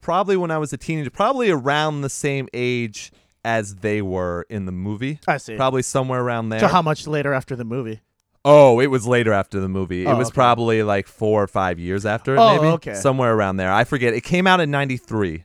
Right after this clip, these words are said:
Speaker 2: Yes.
Speaker 1: And Mighty Ducks two came out in ninety-four.
Speaker 2: Mm-hmm.
Speaker 1: So we actually should have been calling Mendoza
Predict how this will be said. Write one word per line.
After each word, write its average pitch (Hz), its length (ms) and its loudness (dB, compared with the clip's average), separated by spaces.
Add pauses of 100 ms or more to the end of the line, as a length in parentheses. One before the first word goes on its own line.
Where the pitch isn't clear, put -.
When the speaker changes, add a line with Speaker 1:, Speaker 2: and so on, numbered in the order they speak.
Speaker 2:
Yes. 113 320 -10
Speaker 1:
And 117 220 2
Mighty 127 320 0
Ducks 123 280 -2
two 135 260 -4
came 120 280 -6
out 104 160 0
in 98 80 -4
ninety-four. 95 880 -4
Speaker 2:
Mm-hmm. 120 220 -16 (160)
Speaker 1:
So - 120 0
we 143 200 2
actually 180 480 2
should 240 260 -2
have 202 140 2
been 135 140 0
calling 127 460 -2
Mendoza 113 920 2